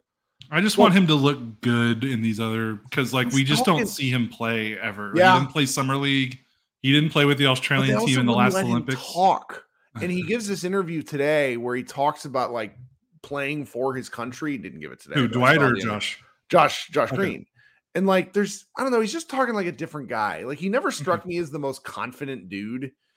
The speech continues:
Speaker 2: And so hearing him with, like, a, a, like, a sense of pride in his voice, I don't know. I just, I'm trying to buy in on Josh Green. It's
Speaker 1: Mm-hmm.
Speaker 2: probably something I'll never be able to do, but I'm gonna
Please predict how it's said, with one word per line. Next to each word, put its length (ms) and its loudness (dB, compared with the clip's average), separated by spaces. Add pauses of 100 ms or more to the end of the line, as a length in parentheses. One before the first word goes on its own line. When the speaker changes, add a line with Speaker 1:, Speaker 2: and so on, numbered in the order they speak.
(280)
Speaker 2:
And 120 -4
so 200 2
hearing 360 2
him 200 0
with, 160 -2
like, 220 -2
a, 200 -4
a, 140 -6
like, 180 -6
a 60 -12
sense 260 -12
of 80 -16
pride 460 -2
in 80 -8
his 160 -10
voice, 180 -4
I 80 2
don't 100 0
know. 100 -2
I 120 -2
just, 240 -10 (400)
I'm 120 -2
trying 380 2
to 40 2
buy 280 2
in 260 -4
on 160 -4
Josh 300 -2
Green. 440 -8
It's 140 -8
Speaker 1:
Mm-hmm. 100 0
Speaker 2:
probably 280 2
something 300 -6
I'll 80 -6
never 320 -6
be 160 -4
able 220 -6
to 120 -18
do, 360 -6
but 100 -8
I'm 120 -8
gonna 180 -10